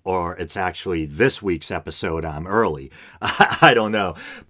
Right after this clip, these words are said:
but I'll try to get back on schedule. I think traditionally I've always, you know, attempted to get an, a new episode out somewhere between Thursday and Sunday. But anyway, I'm getting sidetracked.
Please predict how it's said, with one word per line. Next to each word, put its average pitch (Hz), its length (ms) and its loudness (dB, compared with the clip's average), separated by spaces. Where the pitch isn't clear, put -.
but - 140 0
I'll 147 180 6
try 170 300 6
to 151 80 4
get 110 240 0
back 95 300 2
on 80 180 -6
schedule. 76 600 -4
I 92 80 0
think 185 240 0
traditionally 92 1040 0
I've 85 200 -4
always, 95 440 0
you 92 60 -10
know, 76 220 -6
attempted 113 640 -2
to - 120 -8
get 101 440 0
an, 85 400 -8
a 90 80 -8
new 107 340 2
episode 101 540 0
out 73 240 -6
somewhere 82 500 -2
between 76 520 -8
Thursday 87 680 -4
and 71 160 -8
Sunday. 69 680 -8
But 151 120 8
anyway, 135 480 6
I'm 87 140 -2
getting 92 280 0
sidetracked. 92 920 0